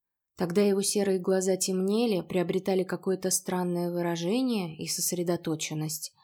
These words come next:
Один раз, когда играла медленная музыка, он подошёл и пригласил на танец. Я же вначале огляделась по сторонам, не прячется ли за моей спиной другая, подходящая Дубровскому девушка.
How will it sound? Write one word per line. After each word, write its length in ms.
Один 280
раз, 260
когда 320
играла 340
медленная 560
музыка, 560
он 140
подошёл 640
и 100
пригласил 640
на 140
танец. 560
Я 200
же 100
вначале 500
огляделась 600
по 120
сторонам, 840
не 120
прячется 540
ли 140
за 140
моей 360
спиной 480
другая, 600
подходящая 680
Дубровскому 680
девушка. 640